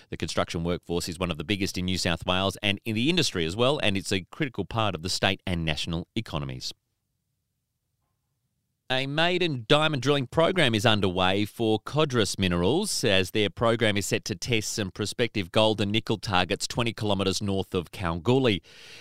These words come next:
The one thousand six hundred metre diamond drill program has now commenced at the Silver Swan South project,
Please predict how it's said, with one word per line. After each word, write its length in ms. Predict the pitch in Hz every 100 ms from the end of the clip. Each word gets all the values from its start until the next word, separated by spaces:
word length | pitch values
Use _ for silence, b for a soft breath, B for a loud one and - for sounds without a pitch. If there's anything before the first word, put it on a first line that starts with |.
| B
The 400 | 98 110 113 120 123
one 220 | 135 135
thousand 320 | 127 113 107
six 220 | - -
hundred 240 | 117 101 101
metre 420 | 113 113 104 82 -
diamond 280 | 101 95 90
drill 180 | 98 90
program 500 | - 101 95 131 131
has 180 | 104 120
now 140 | 110
commenced 440 | - 110 110 -
at 120 | 107 -
the 80 |
Silver 340 | - 175 190 156
Swan 300 | - 90 87
South 320 | 101 87 -
project, 560 | 92 90 - 127 -